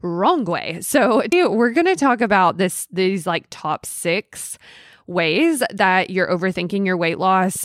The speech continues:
and that are honestly sabotaging you. I mean, the fact of the matter is every single one of these is sabotaging you and holding you back from, uh, seeing the progress that you want to see. So let's go ahead and just dive right in. Okay,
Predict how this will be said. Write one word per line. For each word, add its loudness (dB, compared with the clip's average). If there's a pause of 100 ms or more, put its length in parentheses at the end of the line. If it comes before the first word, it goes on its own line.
(100)
and 0
that 2
are 0
honestly 0
sabotaging -4
you. -6
I -2
mean, 0
the 2
fact 0
of -2
the 2
matter 2
is 0
every 2
single 0
one 0
of -2
these 0 (360)
is -8
sabotaging -4
you -10
and -4
holding 0
you 0
back 2
from, 0
uh, 0
seeing -2
the 2
progress 0
that -2
you 0
want -4
to -4
see. -6
So 2 (220)
let's -20
go -2
ahead 0
and 0
just -2
dive 0
right 2
in. -2
Okay, 2